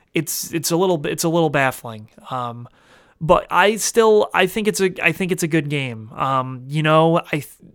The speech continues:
I would, I would hazard a guess that they did the best that they could, uh, with what they were left with.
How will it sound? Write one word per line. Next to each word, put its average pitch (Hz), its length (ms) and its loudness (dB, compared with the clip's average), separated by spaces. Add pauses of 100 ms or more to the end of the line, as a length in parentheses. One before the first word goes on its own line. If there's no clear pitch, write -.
I 175 200 2
would, 170 300 0
I 160 180 4
would 175 140 2
hazard 160 340 2
a 156 40 -4
guess 151 300 0
that 139 160 -6
they 143 160 -2
did 139 440 -2
the 135 100 -6
best 147 360 0
that 151 160 -4
they 151 160 0
could, 120 500 -6 (580)
uh, 131 340 2
with 135 220 -4
what 131 200 -2
they 135 100 0
were 127 120 -4
left 123 320 -4
with. 117 480 -10